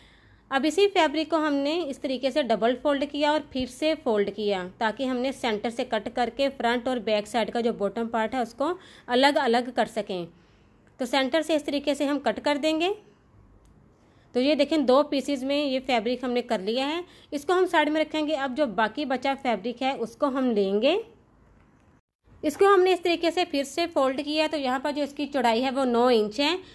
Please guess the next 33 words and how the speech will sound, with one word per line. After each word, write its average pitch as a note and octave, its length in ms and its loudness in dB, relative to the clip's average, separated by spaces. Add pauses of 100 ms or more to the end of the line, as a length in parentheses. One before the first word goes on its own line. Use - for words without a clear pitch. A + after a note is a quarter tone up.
(280)
और C4 80 0
यहाँ C#4 220 2
पर D#4+ 140 0
हमने D#4 200 0
जो C#4+ 80 -2
लेंथ B3+ 300 -2
लेनी C4+ 340 0
है C#4+ 80 2
वो C4 100 -2
दस A#3+ 300 0
इंच C#4 200 0
लेनी G#3+ 320 2
है। A3 120 0
ये B3+ 140 0
हमने C4+ 320 0
स्लीव्स C4+ 360 -2
तैयार A3 260 0
करनी A3+ 260 -2
है, C4+ 80 0
थ्री B3 200 -4
क्वार्टर A#3+ 340 -2
हमने A#3+ 220 0
स्लीव्स A3 320 -4
निकालने A3+ 420 0
हैं। D#4 160 0 (3250)
कंधे B3 240 4
की F4 120 2
हम F4+ 160 6
यहाँ E4+ 200 4
से E4 100 0
कटिंग E4 300 0
कर E4 120 4
लेंगे, D#4 340 0